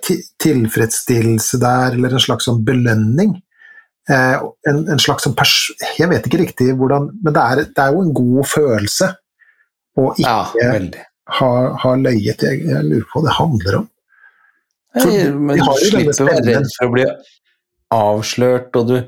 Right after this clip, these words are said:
Speaker 1: Ja, ja.
Speaker 2: du slipper å, for det er jo ingen, i hvert fall ikke som jeg har møtt, som synes det er stas med folk som ljuger.
Speaker 1: Mhm.
Speaker 2: Og det er ingen som ønsker å bli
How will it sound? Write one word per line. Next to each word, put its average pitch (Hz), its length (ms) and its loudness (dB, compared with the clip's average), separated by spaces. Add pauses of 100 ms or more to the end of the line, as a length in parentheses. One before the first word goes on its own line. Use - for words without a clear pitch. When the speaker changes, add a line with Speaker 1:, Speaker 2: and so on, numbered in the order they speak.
(220)
Speaker 1:
Ja, 131 240 0
ja. 165 80 0
Speaker 2:
du - 80 2
slipper 123 640 0
å, 123 160 2 (720)
for - 160 -2
det 135 140 4
er 135 100 2
jo 151 100 0 (220)
ingen, 131 640 2
i - 480 -8
hvert 120 80 2
fall 160 160 0
ikke - 160 -6
som - 80 -20
jeg 107 140 2
har 104 80 0
møtt, 151 300 -4 (600)
som 135 160 0
synes 120 240 0
det - 80 -4
er 120 80 2
stas - 580 -2
med 127 140 0
folk 120 160 0
som 135 140 0
ljuger. 143 320 0 (240)
Speaker 1:
Mhm. 123 480 0 (720)
Speaker 2:
Og 131 80 2
det 143 80 2
er - 40 2
ingen 107 140 -2
som 160 160 -4
ønsker 120 400 -2
å 101 60 0
bli 120 80 0